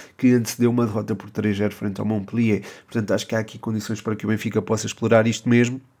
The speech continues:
sobretudo se conseguir manter a solidez defensiva, algo que, a meu ver, conseguiu frente ao Sporting Braga, e faço esta transição fantástica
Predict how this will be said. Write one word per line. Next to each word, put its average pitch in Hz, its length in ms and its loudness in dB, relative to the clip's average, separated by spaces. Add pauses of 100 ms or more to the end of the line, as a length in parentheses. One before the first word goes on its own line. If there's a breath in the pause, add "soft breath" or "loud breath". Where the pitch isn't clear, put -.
(680)
sobretudo 113 480 -2
se - 80 -8
conseguir 107 320 -2
manter 104 300 0
a 101 40 -2
solidez 104 380 -2
defensiva, 107 440 -2 (320 loud breath)
algo 120 380 0
que, 117 260 0
a 117 40 0
meu 110 180 0
ver, 98 180 -2
conseguiu 101 500 -4
frente 104 500 -6
ao 120 140 0
Sporting 117 460 -4
Braga, 135 320 4
e 123 60 2
faço 113 280 -2
esta 110 200 -6
transição 123 500 -2
fantástica 107 720 -6